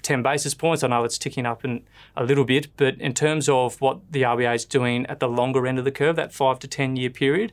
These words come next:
and that seems to be where all the action's happening at the moment.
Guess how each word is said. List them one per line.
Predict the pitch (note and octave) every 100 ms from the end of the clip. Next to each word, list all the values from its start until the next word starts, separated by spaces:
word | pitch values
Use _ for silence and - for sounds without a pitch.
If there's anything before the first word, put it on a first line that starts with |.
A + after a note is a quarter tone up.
| - - - -
and | C3+ B2+ B2+ C3
that | D3+ D#3
seems | E3 C#3+
to |
be | C#3
where | B2 B2
all | A#2+
the | A#2
action's | A#2 - C3 A#2 -
happening | - B2 B2+ A#2
at | B2
the | C#3
moment. | B2 A#2+ B2+ A#2+ A#2+